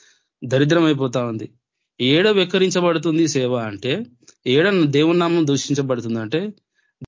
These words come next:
దేవుని గురించి తెలుసుకోకుండా మనుషులు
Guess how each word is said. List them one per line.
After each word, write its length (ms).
దేవుని 380
గురించి 540
తెలుసుకోకుండా 800
మనుషులు 680